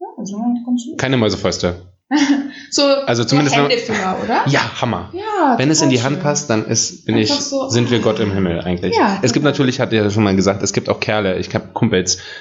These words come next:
Speaker 2: die möchten da ihr ganzes Gesicht vertiefen und einfach diesen <laughs> machen. Das, okay, wer will,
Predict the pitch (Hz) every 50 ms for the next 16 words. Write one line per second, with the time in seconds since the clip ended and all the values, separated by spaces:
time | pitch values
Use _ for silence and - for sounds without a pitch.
0 | - - _ - - 101 95 90 92 98 101 - - 104 92 76 - 95 92 90
1 | 85 98 95 101 101 92 - 98 92 101 117 - - - - 87 - - 104 95
2 | 98 104 107 92 90 85 90 87 - 95 87 - - - - _ _ - 101 87
3 | 90 - - - - 208 269 320 359 392 381 403 403 403 339 320 311 285 247 254
4 | 339 339 349 349 - - - - - - - - - - - 640 719 906 906 -
5 | - - - 679 719 698 - - - - _ _ - - _ _ - 113 107 -
6 | - - - - - - _ - - - 151 180 - - - - _ _ _ -
7 | - - - 110 101 120 135 139 143 - - - - - -